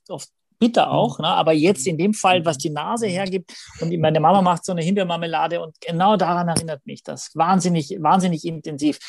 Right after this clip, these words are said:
Speaker 1: Also viel heller. Ich habe jetzt gar nichts Grünes in der Nase, sondern viel mehr dieses Bärige,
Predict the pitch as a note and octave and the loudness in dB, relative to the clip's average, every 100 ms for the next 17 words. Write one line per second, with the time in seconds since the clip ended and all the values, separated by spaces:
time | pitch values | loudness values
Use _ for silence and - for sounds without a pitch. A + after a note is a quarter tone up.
0 | - - D3+ E3 - A#3+ F3+ G3+ A3 C#3 | -6 0 2 2 4 6 6 4 4 2
1 | C#3+ F3+ F3+ - F#3+ G3+ F#3+ - F#3+ A3+ | 0 -4 -4 -4 -4 -4 -4 -6 -4 -2
2 | C4 F3+ C#3+ C3+ A#2+ C3 C3+ C#3+ D3 C#3 | -2 -4 -6 -6 -6 -8 -8 -8 -8 -4
3 | - G#3+ F#3+ F#3 F3+ E3 D#3+ - - E3 | 4 6 8 6 4 2 -2 -2 2 4
4 | G3 D#3+ D3+ C#3 B2 | 6 4 0 0 -2